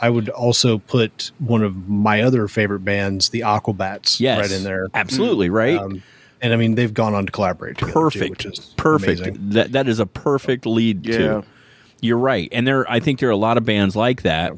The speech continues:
Speaker 2: in that sort of weird subgenre. That's why I said they were like
Speaker 1: Yeah.
Speaker 2: that kind of alternative subgenre thing.
Speaker 1: Like,
Speaker 2: And they opened
Speaker 1: we'll
Speaker 2: the
Speaker 1: call
Speaker 2: door.
Speaker 1: it art rock.
Speaker 2: Yeah, I
Speaker 1: It's
Speaker 2: li-
Speaker 1: very
Speaker 3: Mm-hmm.
Speaker 1: art, art inspired.
Speaker 2: Like, you know, oh, I'll give you Chris Ballew. You know
Speaker 1: Yeah.
Speaker 2: he, he had to be inspired by Devo.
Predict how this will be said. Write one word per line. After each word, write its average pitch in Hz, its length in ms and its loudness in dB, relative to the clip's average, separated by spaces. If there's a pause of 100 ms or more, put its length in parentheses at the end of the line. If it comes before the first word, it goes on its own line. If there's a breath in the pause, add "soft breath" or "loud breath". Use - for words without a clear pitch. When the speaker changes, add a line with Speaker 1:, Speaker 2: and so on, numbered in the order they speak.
(580 soft breath)
Speaker 2:
in 120 220 2
that 113 200 0
sort 110 220 0
of 95 100 0
weird 101 240 2
subgenre. 98 280 -2
That's 127 200 -2
why 165 80 2
I 131 40 2
said 139 180 -2
they 110 80 0
were 107 140 2
like 110 180 0
Speaker 1:
Yeah. 107 80 2
Speaker 2:
that 101 100 -6
kind 123 160 0
of 104 80 2
alternative 101 460 0
subgenre 120 600 0
thing. 147 300 -2 (160 loud breath)
Speaker 1:
Like, 101 180 -6
Speaker 2:
And 120 220 -2 (220)
they 127 180 0
opened 151 220 0
Speaker 1:
we'll 165 60 2
Speaker 2:
the 156 60 0
Speaker 1:
call 123 140 2
Speaker 2:
door. - 80 -2 (140)
Speaker 1:
it - 40 -4
art 110 200 0
rock. 95 420 -8
Speaker 2:
Yeah, 185 180 0
I 110 160 0
Speaker 1:
It's 139 140 0
Speaker 2:
li- 123 60 2
Speaker 1:
very 113 160 2 (140)
Speaker 3:
Mm-hmm. 147 180 2
Speaker 1:
art, 160 320 -4 (200)
art 107 140 -4
inspired. 101 240 -4
Speaker 2:
Like, 214 240 0
you 214 200 2
know, 190 360 2
oh, 160 240 0
I'll 151 200 0
give 123 140 0
you 110 200 -2 (100)
Chris - 220 0
Ballew. 101 340 0 (220)
You 139 140 2
know 156 260 2
Speaker 1:
Yeah. - 60 0
Speaker 2:
he, 98 160 2
he 110 100 -4
had 95 180 0
to 85 60 -6
be 85 80 0
inspired 78 400 -4
by 76 100 -6
Devo. 95 300 0